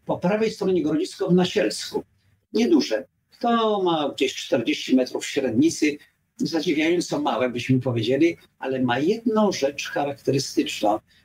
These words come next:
Ono powstało w drugiej połowie dziewiątego wieku, gdzieś w latach sześćdziesiątych dziewiątego wieku i nieprzerwanie trwa do trzynastego wieku. Proszę zwrócić uwagę, jest to fenomen. Zmieniały się układy polityczne. Powstało państwo, gród w tym samym miejscu trwa,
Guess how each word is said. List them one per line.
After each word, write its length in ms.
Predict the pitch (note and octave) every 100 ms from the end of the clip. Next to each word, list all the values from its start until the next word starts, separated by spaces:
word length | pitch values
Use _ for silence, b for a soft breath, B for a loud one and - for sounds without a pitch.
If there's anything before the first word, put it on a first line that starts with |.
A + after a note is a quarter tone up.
| _ -
Ono 260 | - -
powstało 520 | - - - F3+ F#3 C3+
w 80 |
drugiej 300 | B2 F3+ F#3+
połowie 520 | - C#3 C#3+ D3+ C#3 B2 _ _ B2
dziewiątego 640 | D3+ C3 B2 - C#3 B2+
wieku, 300 | A#2 A2 C3+
gdzieś 220 | A#2+ A2+
w 40 | B2+
latach 280 | C3+ C3+
sześćdziesiątych 760 | - B2+ A2+ A#2+ - - - A2+
dziewiątego 580 | B2 A#2+ B2 D3 B2 A2+
wieku 320 | C#3+ - D3 b b b _ -
i 60 |
nieprzerwanie 720 | D#3+ - - E3 C#3+ D#3 F#3 E3+
trwa 300 | - - C#3+
do 120 | C#3+
trzynastego 600 | - C#3 C#3+ - C#3 C#3
wieku. 260 | B2 A#2+ B2+
Proszę 280 | F3 D3+
zwrócić 380 | B2+ - G#3+ -
uwagę, 180 | E3 D#3+
jest 140 | -
to 80 | F3
fenomen. 540 | - G#3 A#3 - C#4+ D4 _ _ _ _ _ _ _ _ -
Zmieniały 560 | C#3+ D#4 - G3+ A#3+
się 140 | - G#3
układy 320 | - G3+ G3+
polityczne. 600 | G3 F#3+ F#3 D#4 - C4
Powstało 440 | - - - A3+ G#3+
państwo, 320 | G3+ - D#4
gród 280 | G#3+ A#3+ -
w 80 |
tym 160 | - E3
samym 320 | - G#3+ G3
miejscu 260 | F#3 G3 F3
trwa, 300 | - -